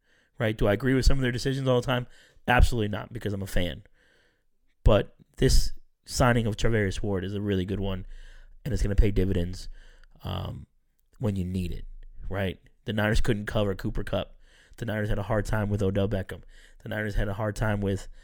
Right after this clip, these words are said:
a bunch of qu-, wide receivers this year. Charvarius and E-Man give you stability at the cornerback spot. Right now, go get a safety because,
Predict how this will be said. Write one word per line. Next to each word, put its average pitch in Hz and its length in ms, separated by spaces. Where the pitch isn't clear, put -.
a - 80
bunch 123 260
of 104 60
qu-, - 220
wide 107 340
receivers 104 280
this 95 180
year. 98 200
Charvarius 117 480
and 135 80
E-Man 104 360
give 104 220
you 110 400
stability 110 840
at 120 280
the 110 80
cornerback 101 500
spot. 101 400
Right 104 300
now, 107 240
go 104 160
get 101 140
a - 20
safety - 400
because, 98 460